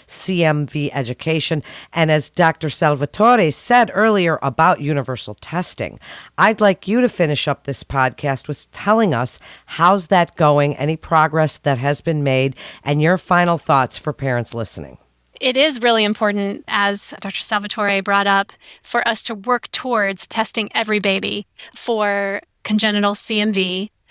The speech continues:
Speaker 2: just like we test them for a number of other diseases, again, that all added up together are less common than C M V. And then we would know ahead of time whether we should screen for their hearing,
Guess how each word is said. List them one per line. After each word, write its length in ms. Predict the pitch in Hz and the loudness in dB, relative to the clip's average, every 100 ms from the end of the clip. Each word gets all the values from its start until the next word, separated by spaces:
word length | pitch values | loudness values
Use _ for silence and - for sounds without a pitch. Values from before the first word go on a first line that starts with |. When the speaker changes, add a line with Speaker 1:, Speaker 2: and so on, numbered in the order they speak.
| - | -4
Speaker 2:
just 220 | 247 - | -2 0
like 200 | 214 - | -2 -2
we 100 | 208 | -6
test 500 | - 214 - - - 214 | -2 -4 -4 -8 -8 -4
them 320 | 202 196 202 | -2 -2 -4
for 600 | - 196 190 190 190 196 - | -8 -4 -2 -2 -2 -6 -10
a 80 | - | -4
number 300 | 220 269 254 | -2 2 0
of 100 | 220 | 0
other 260 | - 226 214 | -2 -2 -2
diseases, 640 | 196 196 190 208 240 302 - - - | -2 -4 -4 -4 -6 -6 -14 -16 -6
again, 300 | 214 226 214 | -2 0 2
that 180 | 196 - | 0 0
all 240 | 254 302 320 | 4 6 6
added 260 | 262 277 | 2 0
up 160 | 269 - | -2 -2
together 480 | 262 240 226 190 185 | 0 0 0 -2 -2
are 120 | 208 | -2
less 300 | 202 208 214 | 2 0 0
common 440 | - 208 196 185 185 | -2 0 0 -2 -4
than 180 | 180 | -6
C 180 | 202 208 | -6 -6
M 140 | 185 180 | -4 -4
V. 260 | 185 220 - _ _ | -6 -6 -12 _ _
And 160 | - 247 | -4 -2
then 100 | 262 | 0
we 120 | 262 | 0
would 120 | 254 | 0
know 300 | 240 277 226 | 2 2 2
ahead 260 | 214 208 240 | 0 -2 -2
of 80 | 233 | -2
time 540 | - 208 190 190 196 | 0 0 0 -2 -4
whether 460 | 214 208 208 202 208 - - | -2 0 2 0 -2 -8 -10
we 420 | 214 214 208 202 | -2 0 2 0
should 340 | 208 - 214 196 | 0 -2 -2 -4
screen 540 | - - 226 240 240 | -6 -2 0 0 -2
for 160 | 226 226 | -2 -2
their 140 | 226 | 0
hearing, 480 | 220 339 233 175 190 | 0 2 2 0 -6